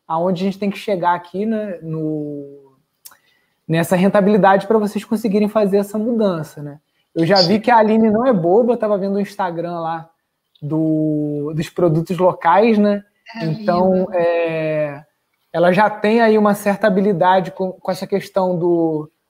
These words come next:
Speaker 1: do marketing digital, talvez até do comércio eletrônico, né?
Speaker 3: Não,
Speaker 1: Conta
Speaker 3: não
Speaker 1: um pouquinho
Speaker 3: muito.
Speaker 1: como é que foi
Speaker 3: Eu,
Speaker 1: essa
Speaker 3: eu tenho
Speaker 1: experiência.
Speaker 3: uma sócia, essa parte é ela que faz mais, eu sou mais em contato com os produtores. <laughs> Mas,
Speaker 1: Entendi.
Speaker 3: assim,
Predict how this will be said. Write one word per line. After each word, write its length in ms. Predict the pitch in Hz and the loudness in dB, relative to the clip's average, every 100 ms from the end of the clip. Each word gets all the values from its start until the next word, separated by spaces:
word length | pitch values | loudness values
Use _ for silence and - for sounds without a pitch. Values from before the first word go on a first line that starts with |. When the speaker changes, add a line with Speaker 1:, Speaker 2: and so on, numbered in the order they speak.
| _ | _
Speaker 1:
do 80 | 254 | 2
marketing 500 | 262 262 254 226 220 | 4 2 -2 -4 -2
digital, 1040 | 208 220 214 202 214 208 196 185 175 165 - _ _ _ _ | -2 -2 2 6 8 8 6 4 4 0 -10 _ _ _ _
talvez 320 | 180 175 196 | -2 0 0
até 180 | 196 214 | 0 -2
do 100 | 226 | -2
comércio 440 | 226 220 214 208 208 | 0 0 -2 -4 -4
eletrônico, 960 | 202 - 170 185 220 202 175 226 240 | -6 -4 -2 0 0 0 0 -4 -2
né? 400 | 254 254 247 240 | -2 0 -2 0
Speaker 3:
Não, 0 | |
Speaker 1:
Conta 220 | 233 262 | 2 2
Speaker 3:
não 120 | 415 | 2
Speaker 1:
um 40 | 370 | 2
pouquinho 260 | 277 262 | 2 0
Speaker 3:
muito. 80 | 226 | 0
Speaker 1:
como 60 | 226 | 0
é 60 | |
que 60 | 233 | 2
foi 100 | 233 | 0
Speaker 3:
Eu, 40 | |
Speaker 1:
essa 100 | 208 | -2
Speaker 3:
eu 140 | - - | -8 -2
tenho 140 | 214 | 0
Speaker 1:
experiência. 280 | 196 269 269 | 2 2 2
Speaker 3:
uma 180 | 277 311 330 | 0 -2 -2
sócia, 480 | 247 226 220 - | 0 2 0 0
essa 220 | 214 226 226 | -2 -2 -2
parte 340 | 233 254 - | -2 0 0
é 60 | 233 | 0
ela 200 | 233 240 | 0 -4
que 140 | - | -2
faz 400 | 247 233 262 262 | 0 0 0 -2
mais, 320 | 208 190 202 | 0 0 0
eu 160 | 214 220 | -2 -4
sou 140 | 233 | -2
mais 260 | 220 226 233 | 0 0 -2
em 40 | |
contato 400 | 240 240 233 233 | -6 0 0 -2
com 80 | 254 | -6
os 100 | 240 | -6
produtores. 840 | 254 240 269 233 196 175 - 226 - | -4 -4 -4 -4 -2 -2 -4 -4 2
<laughs> 1300 | 269 262 339 - - - _ - 381 381 330 240 _ - | 2 4 2 0 -4 -14 _ -6 -4 -2 -6 -8 _ -4
Mas, 300 | 233 170 175 | 2 4 6
Speaker 1:
Entendi. 300 | 160 156 143 | 4 4 2
Speaker 3:
assim, 340 | 139 _ 381 | -2 _ -18